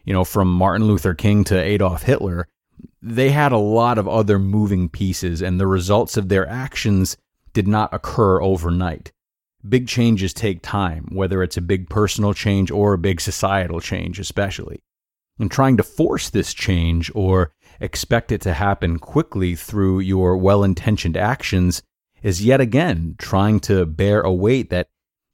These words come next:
is simply unbearable. Beyond this, um, I'd be remiss if I didn't also recommend taking out some of this energy on becoming more involved in your party of preference.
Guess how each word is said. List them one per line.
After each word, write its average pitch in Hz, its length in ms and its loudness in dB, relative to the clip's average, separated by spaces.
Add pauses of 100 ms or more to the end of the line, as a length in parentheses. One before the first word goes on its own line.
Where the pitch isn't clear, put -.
is 110 160 -2
simply 131 380 2
unbearable. 87 720 2 (1040)
Beyond 131 420 6
this, 131 300 0 (100)
um, 90 600 0
I'd 107 160 -2
be 135 80 4
remiss 95 440 2
if 104 140 -4
I 95 120 2
didn't 90 240 0
also 101 420 0
recommend 104 720 2
taking 98 360 0
out 92 300 -2
some 98 260 0
of 90 120 -2
this 92 200 0
energy 98 600 0
on 92 240 2
becoming 92 440 0
more 90 280 2
involved 87 640 0
in 131 100 0
your 127 160 2
party 131 340 2
of 127 140 -4
preference. 143 560 -2